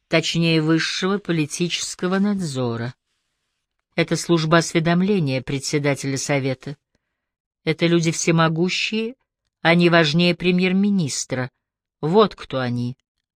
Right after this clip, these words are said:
А вы масоны, масоны. Это вы ошибаетесь.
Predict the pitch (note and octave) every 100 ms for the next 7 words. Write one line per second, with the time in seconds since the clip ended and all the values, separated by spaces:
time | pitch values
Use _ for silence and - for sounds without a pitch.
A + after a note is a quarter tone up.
0 | _ C#3 C#3 B2+ B2 A#2 - _ _ _
1 | C#3+ D3 A#2 - - - G3 D4+ - -
2 | C#3 - _ _ _ D3 C#3 - - F#3
3 | A#3+ D#4 - - _ _ _ _ _ _
4 | _ _ _ _ _ _ _ _ F3+ F#3
5 | G3+ G#3 A3 A3 A3+ A3 - D#3 D3+ -
6 | D3+ D3 C#3+ D3 - - -